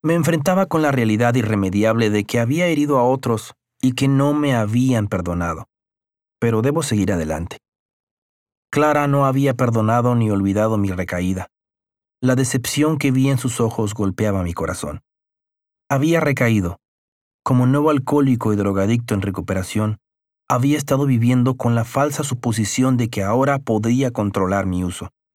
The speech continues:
Mi suposición era que, estando limpio de cualquier delito de embriaguez, me había autocorregido lo suficiente, había abandonado mi comportamiento adictivo y mi egocentrismo.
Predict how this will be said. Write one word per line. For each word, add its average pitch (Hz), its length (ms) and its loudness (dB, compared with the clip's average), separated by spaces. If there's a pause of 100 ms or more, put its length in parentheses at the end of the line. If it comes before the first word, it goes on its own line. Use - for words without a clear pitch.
(560)
Mi 135 120 2
suposición 143 720 0
era 170 180 2
que, 175 140 -2
estando 170 420 0
limpio 139 380 0
de 98 120 -2
cualquier 110 380 -2
delito 135 340 0
de 120 100 0
embriaguez, 98 500 -2 (760)
me 147 160 2
había 160 260 2
autocorregido 139 760 0
lo 120 100 2
suficiente, 123 800 -2 (600)
había 131 280 4
abandonado 127 460 2
mi 123 140 2
comportamiento 104 840 -2
adictivo 110 560 0
y 95 80 -2
mi 98 180 0
egocentrismo. 95 760 -2